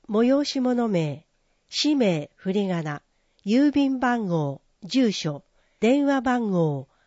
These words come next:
ファックス番号、年齢、性別、グランチャ番号、登録者の方のみを記入し、郵便番号一三五の零零六二、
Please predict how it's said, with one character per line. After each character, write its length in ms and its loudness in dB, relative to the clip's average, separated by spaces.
フ 100 -4
ァ 40 0
ッ 60 0
ク 60 -16
ス 200 -2
番 280 -2
号、 380 -4
年 360 2
齢、 420 2
性 360 2
別、 460 -2
グ 80 4
ラ 140 2
ン 100 -4
チ 140 -4
ャ 40 0
番 320 -2
号、 380 -4
登 200 4
録 220 -2
者 160 -2
の 100 -2
方 300 -6
の 140 0
み 160 -8
を 220 0
記 220 -2
入 240 2
し、 280 -6
郵 240 2
便 280 0
番 280 -4
号 320 -2
一 200 -8
三 300 -4
五 160 -2
の 140 -2
零 260 0
零 260 0
六 300 -2
二、 340 -4